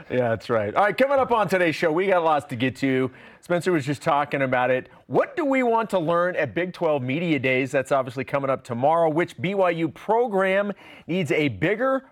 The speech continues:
pro draft presence? New B Y U big man Ali Khalifa talks about choosing B Y U and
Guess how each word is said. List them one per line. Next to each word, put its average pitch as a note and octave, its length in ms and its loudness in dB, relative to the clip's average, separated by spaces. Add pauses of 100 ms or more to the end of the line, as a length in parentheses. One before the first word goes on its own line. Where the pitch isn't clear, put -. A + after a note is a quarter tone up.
pro G3 480 2 (120)
draft D#3+ 580 -2
presence? F#3 640 -2 (320)
New F3+ 140 2
B G3+ 180 0
Y A3 100 2
U F#3+ 160 2
big F#3 240 0
man F3+ 220 2
Ali G3 360 2
Khalifa F3 680 -2 (160)
talks E3+ 340 -2
about D#3 240 0
choosing B3 680 -2 (140)
B C#3 180 0
Y A#2+ 320 2
U A2+ 300 -2
and D3 120 -2